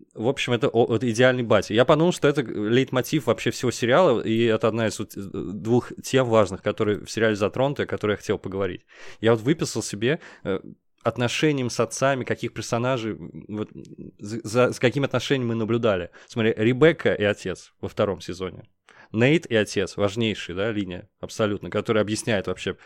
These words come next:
эволюцию этого персонажа. Сэм Абисани и его папа, Джейми Тарт и его отец, Тед и отец. Потом Лесли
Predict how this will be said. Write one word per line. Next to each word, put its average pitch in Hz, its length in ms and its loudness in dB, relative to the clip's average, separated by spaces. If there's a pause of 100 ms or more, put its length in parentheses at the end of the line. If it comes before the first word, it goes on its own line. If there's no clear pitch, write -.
(220)
эволюцию 113 540 2
этого 85 180 -8
персонажа. 92 560 -10 (220)
Сэм 131 260 2
Абисани 127 520 2
и 104 40 0
его 95 220 -2
папа, - 380 -6 (380)
Джейми 127 320 2
Тарт 147 320 4
и 135 40 0
его 104 160 2
отец, - 420 -4 (540)
Тед 143 340 4
и 117 60 -2
отец. 98 480 -2 (340)
Потом 113 300 -4
Лесли 113 480 2